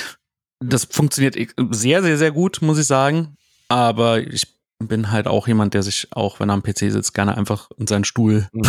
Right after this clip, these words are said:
Speaker 1: <laughs> lehnt und dann trotzdem einen Controller in die Hand nimmt, auch wenn ich dann Tastatur und Maus hier liegen hab.
Speaker 2: Ja.
Speaker 1: Ähm, aber ja, genau.
Speaker 2: Ja, ich hab's jetzt hauptsächlich auf der Switch gespielt. Ich hab's auf der P S vier dann
Speaker 1: Mhm.
Speaker 2: auch noch mal kurz ausprobiert.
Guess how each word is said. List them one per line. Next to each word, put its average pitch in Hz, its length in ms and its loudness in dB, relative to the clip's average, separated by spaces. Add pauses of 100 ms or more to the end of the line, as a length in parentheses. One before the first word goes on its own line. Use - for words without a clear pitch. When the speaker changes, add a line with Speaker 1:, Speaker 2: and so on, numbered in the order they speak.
(120)
Speaker 1:
<laughs> - 160 -20
lehnt 107 520 2
und 110 160 -2
dann 107 100 -2
trotzdem 107 260 0
einen 101 60 2
Controller 101 360 2
in 101 60 0
die 104 100 0
Hand 104 240 -4
nimmt, 104 240 0
auch 95 220 -4
wenn 104 100 2
ich 101 120 -2
dann 101 120 2
Tastatur 101 380 -2
und 95 60 -2
Maus 98 220 0
hier 104 100 0
liegen 98 260 0
hab. 104 140 -4 (120)
Speaker 2:
Ja. 87 240 -4 (400)
Speaker 1:
Ähm, 98 460 0 (300)
aber 95 180 2
ja, 87 160 0
genau. 95 360 -2 (320)
Speaker 2:
Ja, 95 200 0
ich - 120 -2
hab's 131 120 -2
jetzt - 140 -2
hauptsächlich 131 420 2
auf 117 160 -2
der 104 340 2
Switch 139 420 -4
gespielt. 175 380 0
Ich 147 60 -2
hab's - 160 -4
auf 127 100 -6
der 127 80 2
P 123 160 -6
S - 140 -4
vier 120 160 -2
dann 110 120 2
Speaker 1:
Mhm. 127 40 0
Speaker 2:
auch 135 240 0
noch 143 100 0
mal 131 140 0
kurz 131 320 -2
ausprobiert. 117 920 -4